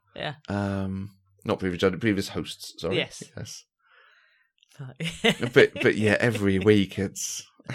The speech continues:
Speaker 2: so it will be interesting
Speaker 1: Yeah.
Speaker 2: to see what they, what they have to do for Pastry
Speaker 1: Yes.
Speaker 2: Week, 'cause it is usually a good week. I'm hoping, you know,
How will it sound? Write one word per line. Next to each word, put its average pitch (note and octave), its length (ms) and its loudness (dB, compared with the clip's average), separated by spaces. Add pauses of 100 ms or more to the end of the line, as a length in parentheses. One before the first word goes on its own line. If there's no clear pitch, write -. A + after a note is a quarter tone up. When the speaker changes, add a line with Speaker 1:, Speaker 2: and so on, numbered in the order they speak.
(1200)
Speaker 2:
so C4 140 4
it F#3 120 8
will E3+ 120 6
be E3+ 100 4
interesting D3+ 280 -2
Speaker 1:
Yeah. - 20 0
Speaker 2:
to B2+ 60 -8
see C#3 100 2
what A#2+ 160 2
they, A#2 120 6
what G2 200 2
they G#2 180 2
have A2+ 120 -6
to G2 80 -8
do G#2 120 0
for - 60 -10
Pastry F#2 320 -2
Speaker 1:
Yes. F#2+ 40 2
Speaker 2:
Week, F#2+ 200 0 (300)
'cause D3+ 140 2
it - 100 4
is C3+ 200 6
usually A#2 320 4
a G#2+ 120 10
good G#2 200 0
week. G2 240 0
I'm G#2 120 0
hoping, G#2 340 -2
you A#2+ 100 2
know, F#2 200 -2